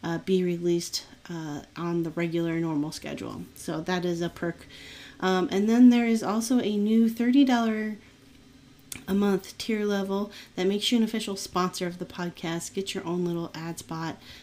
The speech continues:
uh, somewhere within the episode. Those are very limited spots. So if this is something that you think you might be interested in, better check that out sooner rather than later. And then lastly, if you just wanna buy some merch, I have stickers, I've got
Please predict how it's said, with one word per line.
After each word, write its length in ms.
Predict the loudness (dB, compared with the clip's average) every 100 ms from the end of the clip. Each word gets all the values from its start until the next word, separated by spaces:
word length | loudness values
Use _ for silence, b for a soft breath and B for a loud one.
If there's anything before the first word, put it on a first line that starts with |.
| B
uh, 120 | -8
somewhere 500 | -4 -2 -2 -2 -4 -6
within 480 | -8 -4 -2 -2 -2
the 120 | -4
episode. 540 | -6 -8 -6 -6 -4
Those 220 | -4 -2 -4
are 80 |
very 500 | -6 -6 -4 -2 -2
limited 560 | -2 0 0 0 -4 -6
spots. 540 | -8 -8 -10 -8 -10 B B B -8
So 220 | -4 -2
if 200 | -4 -4
this 200 | -4 -4
is 100 | -4
something 360 | 2 4 6 4
that 120 | 4
you 140 | -2
think 340 | 0 0 0 B B -6
you 120 | -2
might 180 | 0 -2
be 80 | -2
interested 560 | -4 -4 -4 -6 -4 -2
in, 400 | 0 0 0 -4 -12 -8
better 220 | -4 -2
check 220 | -2 -4 -4
that 160 | -4
out 300 | -2 -4 -6
sooner 340 | -2 0 2 0
rather 340 | -2 -4 -6
than 220 | -6 -4
later. 400 | -4 -4 -6 -10 -14 B B B B B -4
And 160 | 0
then 160 | 2 2
lastly, 540 | 4 2 4 2 2
if 120 | -2 -4
you 80 |
just 240 | -4 -6 -4
wanna 200 | -2 -2
buy 260 | -2 -4
some 240 | -4 -4 -2
merch, 380 | -2 -2 -6 -10 -16 -12
I 60 |
have 180 | -10 -10
stickers, 600 | -8 -8 -6 -6 -8 -12 B B B
I've 320 | -6 -6 -6 -6
got 480 | -6 -6 -8 -12